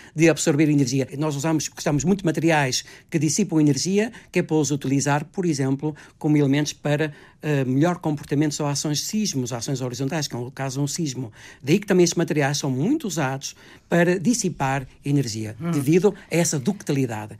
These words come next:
Speaker 2: Joaquim Barros espera que o futuro da investigação leve os novos materiais e as novas técnicas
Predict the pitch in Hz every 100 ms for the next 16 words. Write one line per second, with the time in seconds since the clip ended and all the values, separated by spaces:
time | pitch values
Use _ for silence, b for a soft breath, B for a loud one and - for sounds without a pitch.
0 | 180 240 247 240 247 165 147 - b b
1 | - 262 254 - 214 - - 226 180 151
2 | 143 151 - - 131 127 123 _ _ -
3 | 170 214 180 135 196 147 147 147 131 120
4 | 104 - - 202 180 208 180 - 220 208
5 | 180 - 165